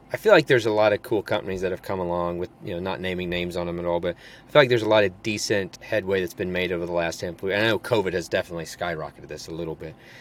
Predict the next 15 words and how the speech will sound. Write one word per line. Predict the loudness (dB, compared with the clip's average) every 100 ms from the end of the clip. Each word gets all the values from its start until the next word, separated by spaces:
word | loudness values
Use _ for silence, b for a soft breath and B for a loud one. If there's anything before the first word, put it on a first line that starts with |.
| B B B
But, | 0 0
you |
know, | 0
it | 0
used | 0 0
to | 0
be, | 0 2 2
good | 0 -4
luck, | 0 2 2
go | 0
do | -4 0 -2
a |
port | 0 0 -2
scan, | -2 -4 -2
Nmap, | -2 -4 -2 -2